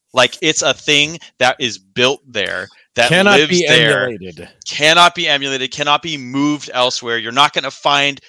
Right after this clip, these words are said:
Speaker 1: the carbon copy of
Speaker 2: Right.
Speaker 1: this somewhere else. Like, it,
Speaker 2: Right. You
Speaker 1: it
Speaker 2: can
Speaker 1: is
Speaker 2: have
Speaker 1: singular.
Speaker 2: video pinball
Speaker 1: Mm-hmm.
Speaker 2: all day long. It is
Speaker 1: Yep.
Speaker 2: not the same, though. So, like,
Speaker 1: It's not.
Speaker 2: it's
Speaker 1: It's
Speaker 2: not
Speaker 1: not.
Speaker 2: the same.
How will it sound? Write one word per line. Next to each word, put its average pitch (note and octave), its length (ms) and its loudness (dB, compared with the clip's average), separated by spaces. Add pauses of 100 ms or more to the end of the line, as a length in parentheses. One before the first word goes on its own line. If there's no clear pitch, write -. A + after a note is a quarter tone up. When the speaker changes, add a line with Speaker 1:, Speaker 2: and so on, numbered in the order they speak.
(120)
Speaker 1:
the C3+ 120 -6
carbon C3+ 560 -2
copy A#2+ 420 -4
of A#2 80 -8
Speaker 2:
Right. D#2 60 -14
Speaker 1:
this A2 160 -12
somewhere A2+ 320 -8
else. G2+ 280 -6
Like, G#2 180 -6
it, C#3 120 -6
Speaker 2:
Right. F2 80 -10
You A2+ 140 -2
Speaker 1:
it C3+ 40 2
Speaker 2:
can G3+ 120 2
Speaker 1:
is E3+ 60 -2
Speaker 2:
have E3 400 -2
Speaker 1:
singular. C#3 400 0
Speaker 2:
video E3+ 420 4
pinball A#2 720 -6 (420)
Speaker 1:
Mm-hmm. A2 100 -10
Speaker 2:
all E3+ 220 4
day G#3+ 220 6
long. C#3 580 0 (160)
It D#3 120 -12
is - 100 -4
Speaker 1:
Yep. B2 100 -4
Speaker 2:
not A#2+ 240 -14
the D3 80 -10
same, C#3 560 -2
though. F#2 200 -12 (160)
So, C3+ 360 -4
like, B2+ 240 -8
Speaker 1:
It's A2 80 -14
not. A#2+ 380 -2
Speaker 2:
it's - 200 -14
Speaker 1:
It's - 140 -4
Speaker 2:
not A#2 60 -6
Speaker 1:
not. C3+ 160 4 (200)
Speaker 2:
the C#4+ 60 -16
same. C#4 340 -16